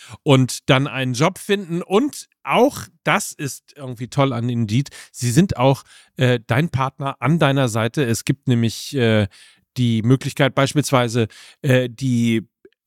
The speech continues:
Jobsuche noch ein bisschen effizienter zu gestalten, zielsichere Bewerbungen durch K-I-gestützte Jobvorschläge zu unterbreiten. Und nicht nur das, Indeed hilft dir auch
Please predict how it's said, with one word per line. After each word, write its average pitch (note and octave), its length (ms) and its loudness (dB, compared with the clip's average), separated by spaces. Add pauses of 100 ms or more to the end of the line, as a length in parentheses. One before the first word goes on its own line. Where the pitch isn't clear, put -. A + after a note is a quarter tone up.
Jobsuche E3 480 0
noch D3+ 140 -4
ein C3+ 220 0
bisschen E3+ 320 2
effizienter D3 880 0
zu D3+ 160 -2
gestalten, D3+ 720 -2
zielsichere E3+ 680 -2
Bewerbungen B2+ 920 -2
durch B2 240 2
K-I-gestützte C3 1000 0 (320)
Jobvorschläge B2+ 840 0 (300)
zu C#3 400 4
unterbreiten. C3+ 840 0 (300)
Und C#3 640 0 (120)
nicht C3+ 220 -2
nur B2+ 120 4
das, C3+ 260 2
Indeed C#3 320 0
hilft D3 260 2
dir C3+ 160 0
auch B2+ 220 -2